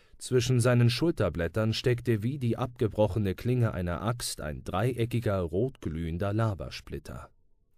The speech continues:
Indiana starrte das entsetzliche Bild eine Sekunde lang fassungslos an, dann sprang er mit einem entsetzten Hüpfer in die Höhe und wich zwei, drei Schritte von dem Toten zurück. Alarmiert sah er sich um.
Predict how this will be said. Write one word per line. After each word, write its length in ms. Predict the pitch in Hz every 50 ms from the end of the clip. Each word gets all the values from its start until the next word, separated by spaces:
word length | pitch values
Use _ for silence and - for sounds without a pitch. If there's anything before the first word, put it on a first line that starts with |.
| _ _ _ _ _ _ _ _ _ _ -
Indiana 520 | - 107 110 110 110 117 117 120 127 143 131
starrte 360 | - - 120 110 113 - 117
das 200 | 107 101 - -
entsetzliche 640 | 104 98 - - 117 113 117 - 120 110 - 117 107
Bild 320 | - 101 101 107 - - -
eine 220 | 107 107 107 107
Sekunde 440 | 90 98 98 - - 101 98 90 95
lang 200 | 92 90 92 87
fassungslos 800 | - - 110 98 - - 101 87 - - 82 82 78 78 - -
an, 300 | 78 95 95 101 104 - - - - - -
dann 300 | - 98 113 110 113 117
sprang 360 | - - - 120 117 123 139
er 120 | - 123 117
mit 160 | 113 110 -
einem 200 | 104 107 101 92
entsetzten 760 | 80 87 85 - - 127 135 - - - - 95 87 80 76
Hüpfer 360 | 101 - - - 107 98 71
in 80 | 78
die 140 | 80 82 85
Höhe 320 | 90 104 113 110 110 110 104 - - - -
und 160 | - 110 110 -
wich 240 | 120 113 120 -
zwei, 320 | - - - 98 104 120 127
drei 320 | 120 - - 92 95 92
Schritte 400 | - - - 104 101 - - 104
von 180 | - - 107 98
dem 240 | - 110 110 110 -
Toten 380 | - 110 80 71 - - 85
zurück. 580 | - - - 110 101 104 82 - - - - - _ _ _ _ _ _ _ _ _ _ - -
Alarmiert 560 | 110 107 104 101 107 113 110 107 107 107 - -
sah 300 | 101 95 104 101 98 95
er 60 | 95
sich 200 | 95 113 113 -
um. 280 | 101 113 - - -